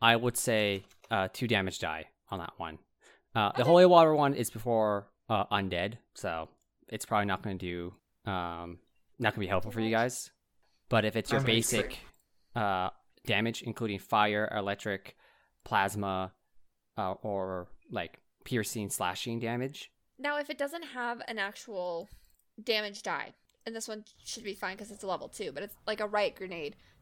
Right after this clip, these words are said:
Speaker 2: It just says explode, staggered, and then it's ten feet. So I assume it just,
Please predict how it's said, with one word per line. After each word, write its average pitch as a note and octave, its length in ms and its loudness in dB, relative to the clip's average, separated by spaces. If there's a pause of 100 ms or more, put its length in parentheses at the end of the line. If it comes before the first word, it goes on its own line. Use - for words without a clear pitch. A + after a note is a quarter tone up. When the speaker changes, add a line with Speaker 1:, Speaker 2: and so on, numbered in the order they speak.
Speaker 2:
It F#3+ 120 -10
just G#3+ 140 -6
says A3 140 -8
explode, G#3+ 520 -4
staggered, F#3+ 520 -4 (500)
and F#3 160 -8
then D#3 260 -10 (440)
it's - 220 -8
ten - 240 -12
feet. - 260 -12
So G#3+ 80 -2
I G3 60 0
assume G#3+ 320 -8
it G#3 80 -12
just, G3+ 300 -10